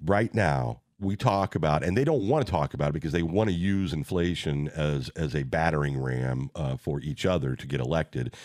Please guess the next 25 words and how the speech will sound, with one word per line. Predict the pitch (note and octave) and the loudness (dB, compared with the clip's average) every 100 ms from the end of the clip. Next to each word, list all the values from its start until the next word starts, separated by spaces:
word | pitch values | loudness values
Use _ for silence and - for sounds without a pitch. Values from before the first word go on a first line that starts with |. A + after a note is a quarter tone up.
| - - _ | -20 -20 _
But | F2 F2+ E2 | -4 -2 -2
literally, | - F#2+ G2 G2+ A2 B2 A#2 F#2 A#1+ G1+ - - | -6 -2 0 2 4 4 4 2 0 -6 -12 -8
literally, | G2 A2 A2+ G#2 E2+ B1+ B1+ | -4 0 2 4 2 0 -2
there | F2 F2 | 0 0
is | E2+ D#2+ D2+ | 0 -2 -2
report | D#2 A#2+ G#2+ G2+ | -2 0 0 0
after | E2 D#2 D#2 | -4 -4 -2
report | D2 - G#2 F2+ - | -2 -2 -2 -4 -4
after | D#2+ D2 D2+ | -6 -6 -6
report | C#2+ C#2+ - F2+ D2+ - - - - | -6 -6 -4 0 0 -4 -14 -20 -18
with | - F2 D#2+ - | -6 -4 -2 0
evidence | A2+ G#2+ F2+ E2+ E2+ - - _ F2+ | 0 0 0 0 -2 -8 -16 _ -4
that | F#2 D#2 G2 | -2 -2 -4
literally | F2 G#2 B2 A#2 G2 F2+ - _ - | -2 0 2 0 0 0 -2 _ -8
corporate | - A#2 - A2 - | -2 0 0 -6 -6
profits | - - G2+ F2+ - B1+ - - - _ _ _ | -6 0 2 2 -2 -8 -8 -12 -14 _ _ _
a-, | F2 - | -4 -2
and | F2 D#2+ | -4 -4
shareholder | - - A2+ A2+ G2 G2+ F#2 F2 | -6 -6 0 0 2 2 2 0
payouts | - - A2 G2 D#2 B1+ B1+ C2 - | -2 -2 2 2 2 2 0 -4 -2
are | E2+ | -2
what's | F2 F2+ - | 0 -2 -6
keeping | - - A#2 G2+ E2+ | -8 -4 -2 -2 -4
prices | - F2+ E2+ - E2 D2 - - _ _ _ _ | 0 2 2 0 -4 -4 -6 -14 _ _ _ _
way | G2+ D#2+ G2 G2+ | -6 0 2 2